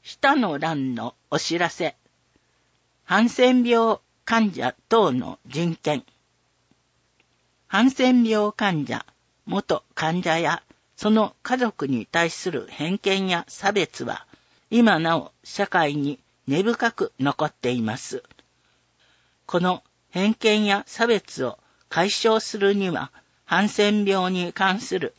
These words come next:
正しい知識と、ハンセン病患者、元患者やその家族が置かれている現実を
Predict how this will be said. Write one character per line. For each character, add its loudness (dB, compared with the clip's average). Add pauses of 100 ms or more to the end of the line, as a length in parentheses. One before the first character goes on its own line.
(160)
正 0
し 0
い -12
知 -2
識 -6
と、 -8 (380)
ハ 0
ン 4
セ 4
ン 4
病 2
患 0
者、 -8 (560)
元 -2 (100)
患 -2
者 2
や -2 (220)
そ -2
の 0
家 -6
族 -2
が -6 (100)
置 -6
か 4
れ 0
て -2
い 0
る -4 (300)
現 6
実 -2
を 0